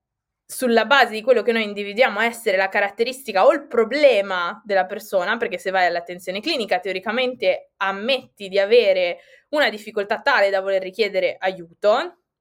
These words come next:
clinico, almeno in teoria,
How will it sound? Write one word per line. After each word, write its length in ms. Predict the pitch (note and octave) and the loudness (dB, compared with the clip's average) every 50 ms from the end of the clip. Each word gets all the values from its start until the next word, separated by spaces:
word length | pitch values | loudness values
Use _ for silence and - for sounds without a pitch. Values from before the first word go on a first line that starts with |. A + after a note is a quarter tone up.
| _ _ _ | _ _ _
clinico, 800 | - F#3+ E3+ G2+ A#2 D3+ F3+ - - B3 C#4+ E4+ F#4 F4 _ _ _ _ _ _ _ _ _ _ _ _ _ _ _ _ _ _ - | -16 -16 -14 -14 -16 -18 -8 -2 0 2 2 2 -2 -6 _ _ _ _ _ _ _ _ _ _ _ _ _ _ _ _ _ _ -12
almeno 280 | F#3 F#3 F3+ F3 F3 F3 | -10 -10 -8 -8 -8 -8
in 120 | F3+ F3+ | -10 -10
teoria, 380 | F#3+ F#3+ F#3 E3+ E3 E3+ B3+ | -10 -8 -6 -4 -4 -4 -4